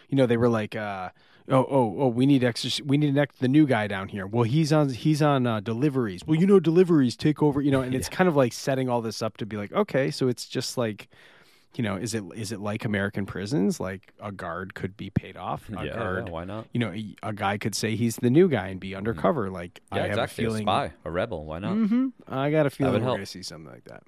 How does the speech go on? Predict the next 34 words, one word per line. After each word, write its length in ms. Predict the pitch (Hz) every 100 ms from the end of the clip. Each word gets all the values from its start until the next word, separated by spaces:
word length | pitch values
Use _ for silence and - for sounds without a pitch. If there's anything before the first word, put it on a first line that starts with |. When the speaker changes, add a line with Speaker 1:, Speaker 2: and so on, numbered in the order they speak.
| _
Speaker 1:
Yep. 140 | 139 - _ _ _ _
Speaker 2:
But, 140 | 120 107
uh, 280 | 98 92 92
you 100 | 80
know, 100 | 101
speaking 360 | 85 - 127 117
more 160 | 113 107
about 240 | 101 92
the, 500 | 101 90 85 82 76 -
the 320 | - 82 80 -
Imperial, 1080 | 95 87 - 117 104 98 92 90 87 85 82
uh, 320 | 82 82 73 - - - - 98 _ _
what 120 | - 92
did 40 | 98
I 20 |
say 160 | - -
it 100 | 120
was? 160 | 113 123 - _ _ _ _ _ _ _ _ _ _
Oh, 140 | - - _ _ _
speaking 300 | - 147 135
more 140 | 123
about 160 | 110 107
the 100 | 107
Imperial 520 | 104 - 123 107 95
Factory 580 | - - 107 - 98 90
Facility, 720 | - 92 92 85 82 85 85
the 240 | 80 95
labor 500 | 92 98 104 123 120
is 140 | 107 98
set 240 | - 110
up 160 | 104 -
as 100 | 82
a 40 |
game 540 | 73 101 101 82 85